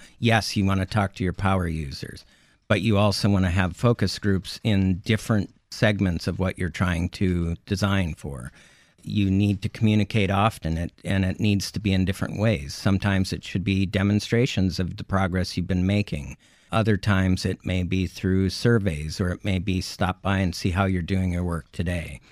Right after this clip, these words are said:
So I think multi-channeled approaches, but you can't do it enough.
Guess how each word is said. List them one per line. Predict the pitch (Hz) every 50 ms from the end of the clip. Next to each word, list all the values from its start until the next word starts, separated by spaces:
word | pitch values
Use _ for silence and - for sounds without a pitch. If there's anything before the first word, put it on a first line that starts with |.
| - - - _ _ _
So | - - 110 110
I | 110 110
think | - - 135 117 101 - - _ _ _ _ _ _ -
multi-channeled | - 110 110 117 - - 127 107 - - 117 104 104 104 101 98 95 95 90 - -
approaches, | - 90 - - 107 98 101 101 - - 113 120 120 123 - - - - -
but | - - -
you | - 110
can't | - - 131 113 107 98 -
do | - 107 92
it | 90 85
enough. | 87 87 85 76 71 - - - - -